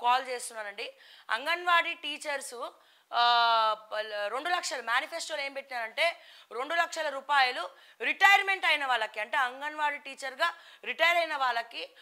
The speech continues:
రెండు లక్షల రూపాయలు ఇస్తామని చెప్పి కాంగ్రెస్ ప్రభుత్వం మేనిఫెస్టోలో పెట్టింది. But ఇప్పుడు అంగన్వాడీ టీచర్స్కి ఇస్తున్న రెండు లక్షలు రిటైర్ అయిపోయి వెళ్ళిపోయిన వాళ్ళు చాలామంది ఉన్నారు ఈ ఏడాదిలో. ఈ ఏడాదిలో అంగన్వాడీ టీచర్లు రిటైర్ అయిపోయి వెళ్ళిపోయిన వాళ్ళు చాలామంది ఉన్నారు.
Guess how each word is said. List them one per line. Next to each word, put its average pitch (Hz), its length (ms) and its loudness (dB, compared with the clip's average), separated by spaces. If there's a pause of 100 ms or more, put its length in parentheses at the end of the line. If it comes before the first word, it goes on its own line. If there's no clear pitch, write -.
(180)
రెండు 262 220 -6
లక్షల 330 300 -2
రూపాయలు 269 380 -6
ఇస్తామని 254 400 -8
చెప్పి 233 240 -12
కాంగ్రెస్ 285 560 -6
ప్రభుత్వం 247 460 -8 (320)
మేనిఫెస్టోలో 277 720 0
పెట్టింది. 196 400 -6 (600)
But 330 240 8
ఇప్పుడు 285 220 -6
అంగన్వాడీ 330 480 0
టీచర్స్కి 311 460 -10
ఇస్తున్న 294 300 -8
రెండు 247 260 -8
లక్షలు 302 340 -6
రిటైర్ 277 340 -4
అయిపోయి 294 280 -4
వెళ్ళిపోయిన 262 400 -6
వాళ్ళు 262 320 -4 (400)
చాలామంది 320 440 4
ఉన్నారు 302 200 -8
ఈ 285 40 -6
ఏడాదిలో. 247 520 -2 (440)
ఈ 202 60 -12
ఏడాదిలో 254 560 2
అంగన్వాడీ 269 600 -4
టీచర్లు 254 400 -12
రిటైర్ 254 280 -4
అయిపోయి 262 240 -4
వెళ్ళిపోయిన 240 300 -10
వాళ్ళు 240 260 -8
చాలామంది 226 380 -6
ఉన్నారు. 220 340 -10